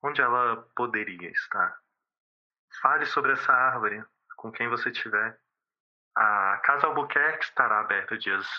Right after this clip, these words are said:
vinte e oito e vinte e nove de outubro, entre dez da manhã e sete da noite,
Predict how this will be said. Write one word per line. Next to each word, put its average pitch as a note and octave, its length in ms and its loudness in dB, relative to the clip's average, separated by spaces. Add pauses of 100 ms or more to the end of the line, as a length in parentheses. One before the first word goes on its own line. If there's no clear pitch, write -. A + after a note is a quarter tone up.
(120)
vinte A2 280 -4
e - 80 0
oito C#3 220 -2
e B2 40 -8
vinte A#2 200 -4
e - 60 -6
nove G2+ 200 2
de - 80 0
outubro, D#3+ 680 -4
entre G#3+ 320 -4
dez G#2 260 2
da G#2 120 2
manhã G2 500 -2 (420)
e - 60 -10
sete - 340 0
da A2+ 140 2
noite, C#3 500 0